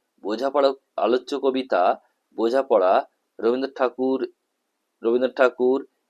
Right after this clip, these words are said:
এই কবিতা আসলে আমাদের আবেগী মানব হৃদয়কে বাস্তবের আয়নার সামনে যেন দাঁড় করিয়ে দেয়। জীবনের বাস্তব অনেক বেশি সহজ। দুঃখ, আহ, দুঃখ,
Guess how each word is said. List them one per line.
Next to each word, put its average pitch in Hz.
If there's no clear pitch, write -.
এই 135
কবিতা 131
আসলে 123
আমাদের 120
আবেগী 127
মানব 123
হৃদয়কে 127
বাস্তবের 123
আয়নার 117
সামনে 123
যেন 120
দাঁড় 117
করিয়ে 117
দেয়। 107
জীবনের 143
বাস্তব 117
অনেক 135
বেশি 120
সহজ। 117
দুঃখ, 135
আহ, 104
দুঃখ, 139